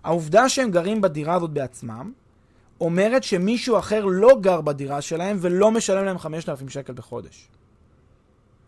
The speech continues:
זה המשמעות. ולכן זה, כשאתה גר בדירה שהיא דירה שלך, אתה בעצם מוותר על הכנסה של חמשת אלפים שקל בחודש, ואתה גם מוותר על הוצאה, כן? זה די טבעי, אתה גם מוותר על הוצאה של חמשת אלפים שקל בחודש,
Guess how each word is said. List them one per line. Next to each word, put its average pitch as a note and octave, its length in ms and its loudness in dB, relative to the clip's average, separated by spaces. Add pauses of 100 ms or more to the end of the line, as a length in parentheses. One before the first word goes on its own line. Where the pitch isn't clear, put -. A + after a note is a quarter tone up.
(520)
זה D3 220 2
המשמעות. A#3 580 -4 (460)
ולכן A3+ 280 -2
זה, A#3+ 100 0 (220)
כשאתה - 180 0
גר B3+ 220 6
בדירה G#3 340 0
שהיא F#3 200 -8
דירה D3+ 240 -4
שלך, - 360 -12 (1040)
אתה - 140 -2
בעצם A#3+ 380 2
מוותר D#3 320 2
על A#3+ 180 4
הכנסה E3 360 -6
של G#3+ 140 -10
חמשת F3+ 300 -8
אלפים D#3+ 200 -8
שקל D3+ 240 -10
בחודש, A#2+ 600 -14 (680)
ואתה F#3+ 240 0
גם A3 140 0
מוותר A#3 280 0
על C4+ 160 2
הוצאה, F#3 580 -2
כן? A#3 200 -6
זה E3 100 -12
די F#3 180 -2
טבעי, F3 220 -4
אתה F#3+ 120 -8
גם F#3 80 -6
מוותר F#3+ 220 0
על C4 140 4
הוצאה B3+ 340 2
של G#3+ 120 -6
חמשת F3+ 280 -10
אלפים D#3+ 180 -12
שקל D3+ 200 -14
בחודש, D#3+ 460 -10